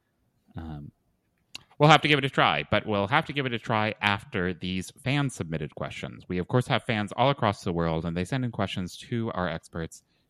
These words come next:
to help us get better, or for us to help them get better, excuse me. Um,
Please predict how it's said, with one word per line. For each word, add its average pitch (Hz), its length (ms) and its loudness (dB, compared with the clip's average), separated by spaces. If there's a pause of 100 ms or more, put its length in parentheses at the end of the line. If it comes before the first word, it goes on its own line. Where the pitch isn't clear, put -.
to 113 60 -4
help 123 240 4 (160)
us 127 320 4
get 107 140 0 (120)
better, 95 280 2
or 101 220 2 (140)
for 95 240 -6
us 147 160 4
to - 80 -12
help 85 180 -2
them 170 160 0
get 147 160 -6
better, 78 240 -4
excuse 120 380 -12
me. 71 220 -14 (420)
Um, 85 340 -4